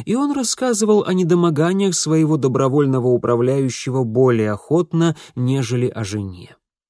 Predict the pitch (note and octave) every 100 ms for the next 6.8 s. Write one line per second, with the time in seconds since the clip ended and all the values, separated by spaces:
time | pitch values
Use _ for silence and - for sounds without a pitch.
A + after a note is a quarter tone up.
0 | _ _ _ - B2+ B2 B2 A#2 C3+ A#2+
1 | B2+ A#2+ A#2+ B2+ A#2+ A#2 A2+ C#3 D#3 B2
2 | A#2 G#2 - - _ - A#2+ D#3 D#3 C3
3 | - D#3 D3+ C#3 C3 C3 - A3+ - G#2+
4 | G2 - - _ _ - - E3 F3 G#3
5 | G#3+ - G3 F#3 E3+ E3+ C#3+ G#3 F#3+ D#3
6 | D#3+ E3 D#3 F#3+ A3 C#3 G#2+ -